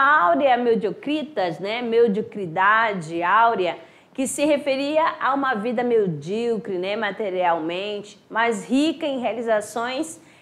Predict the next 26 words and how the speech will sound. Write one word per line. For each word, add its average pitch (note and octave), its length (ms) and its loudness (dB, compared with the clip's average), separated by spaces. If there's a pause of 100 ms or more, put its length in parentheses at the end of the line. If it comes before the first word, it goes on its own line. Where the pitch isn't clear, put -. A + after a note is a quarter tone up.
(640)
espirituais. G#3 1160 -2 (400)
Por A3+ 500 2
espirituais, B3 920 2
não D4 180 -6
se D4 140 -12
deve C4 260 0
entender C4 360 -4
religião, C4 760 -6 (100)
mas E3+ 340 -4
a E3+ 160 2
era G#3+ 500 4 (320)
em A#3+ 120 -2
busca, C#4 920 0 (460)
uma A3+ 200 4
busca C4 480 0
de A3+ 140 -2
plenitude B3+ 640 -2
do A#3 140 -6
sujeito A3+ 520 -2
por A#3+ 140 0
meio A#3 220 0
de A3+ 60 -2
um A#3 40 2
estilo A3+ 340 -4
de G#3+ 140 -4
vida A#3 640 -2